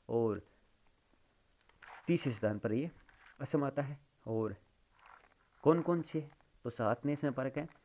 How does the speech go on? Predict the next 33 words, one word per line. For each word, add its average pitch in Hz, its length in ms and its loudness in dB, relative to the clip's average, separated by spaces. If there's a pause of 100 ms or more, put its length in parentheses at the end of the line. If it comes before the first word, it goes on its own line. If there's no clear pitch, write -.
(260)
मानस, 147 400 2 (120)
औरंगा, 143 440 2 (120)
काजीरंगा, 143 580 2 (300)
डिब्रू 135 280 2
साइखोवा, 143 500 0
नामेरी, 139 540 0 (300)
रायमोना, 143 540 4 (160)
देहिंग 143 360 4
पटकाई, 127 400 -4 (300)
ये 160 100 4
यहाँ 113 260 2
पर 117 160 2
है 131 140 -6 (640)
वो 117 60 0
नेशनल 127 300 2
पार्क 107 300 0 (160)
है। 98 140 0
तो 101 140 -2
आप 101 200 2
याद 117 140 4
रखना, 135 240 0 (400)
अच्छा 131 220 0
क्वेश्चन 135 260 -2
है। 127 300 0
नेक्स्ट 135 220 0
क्वेश्चन 131 240 -2
देखते 127 240 -2
हैं, 139 180 -4 (880)
पीएम 185 220 4
नरेंद्र 165 380 2
मोदी 135 280 4
जी 135 160 4
ने 139 180 0